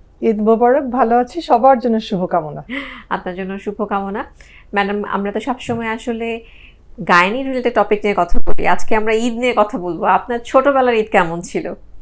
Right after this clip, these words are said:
Speaker 1: ও, এটা তো খুব চমৎকার একটি প্রশ্ন। আহ, ঈদ তো ছোটবেলাতেই আসলে, তাই না? সকলের জন্য। আর ছোটবেলার ঈদটা যে কত সুন্দর ছিল, একটা স্বপ্নের মতো মনে হয়।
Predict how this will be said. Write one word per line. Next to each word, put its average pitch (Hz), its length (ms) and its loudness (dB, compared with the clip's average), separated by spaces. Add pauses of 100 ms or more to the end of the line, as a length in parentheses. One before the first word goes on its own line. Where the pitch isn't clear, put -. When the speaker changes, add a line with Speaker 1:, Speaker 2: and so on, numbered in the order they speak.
Speaker 1:
ও, 233 200 -4
এটা 214 240 -2
তো 339 80 -6
খুব - 320 -8
চমৎকার 240 400 0
একটি 226 180 -6
প্রশ্ন। 170 460 -12 (500)
আহ, 185 200 -12
ঈদ 240 240 -2 (160)
তো 311 120 -6
ছোটবেলাতেই 254 720 -2
আসলে, - 380 -10
তাই 247 240 -4
না? 311 240 0
সকলের 294 460 0
জন্য। 156 320 -6 (460)
আর 202 80 -8
ছোটবেলার 247 500 0
ঈদটা 247 280 -2
যে 254 260 -8
কত 240 240 -6
সুন্দর 254 540 -4 (100)
ছিল, 226 220 8
একটা 220 240 -2
স্বপ্নের 254 580 2
মতো 180 200 -2
মনে 151 200 -6
হয়। 156 180 2